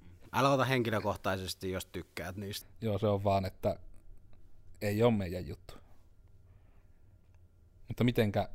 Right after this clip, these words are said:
Speaker 2: tuleeko sit mitenkäs mitä? Onko siinä aika paljon, että mitä ne oikein on ne viraalit jutut? Varmaan on jäänyt aika hyvää kuvaa.
Speaker 1: Virukseen verrattavalla tavalla leviävä asia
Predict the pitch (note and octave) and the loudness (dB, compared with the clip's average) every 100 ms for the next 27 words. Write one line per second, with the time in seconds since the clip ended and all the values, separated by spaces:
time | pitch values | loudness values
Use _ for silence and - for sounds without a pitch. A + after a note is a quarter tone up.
0 | - - - - C3 A#2+ A2 G#2+ - A2+ | -12 -14 -14 0 6 6 6 2 -2 -2
1 | A#2 G#2+ G2+ - - - - G2+ - - | 4 4 4 -2 -12 -14 -6 -6 -4 -6
2 | - - G#2+ G#2 A2+ G#2 G2+ G2+ G2+ G2 | -8 -8 -4 2 2 2 0 0 0 0
3 | G2+ G#2+ G2+ G2+ F#2+ E2 - - - F#2 | -2 -2 -2 -2 -4 -6 -8 -8 -6 -6
4 | D2 G2+ F#2 - G#2+ G2+ - - - - | -4 -2 -2 -4 -6 -6 -8 -18 -8 6
5 | C3+ D3+ C#3 B2+ A#2+ A2 G2 G2 - E2+ | 8 10 8 8 8 6 4 2 2 -6
6 | - - - - - - - - - - | -6 -8 -8 -10 -16 -16 -16 -16 -16 -16
7 | - - - - - - - A#2+ B2+ C#3 | -16 -18 -16 -14 -14 -14 -14 -4 2 4
8 | A2+ - - A2 B2+ C3+ B2 A#2 - G#2+ | 2 0 -2 0 2 2 2 -2 -2 -2
9 | G#2+ G2+ G#2+ G2+ F#2+ F2 F2+ F2 F2 D#2+ | -2 0 0 0 0 0 0 -2 -2 -2
10 | E2 D2+ E2+ - D#2 D#2 | -2 -2 -2 -4 -6 -8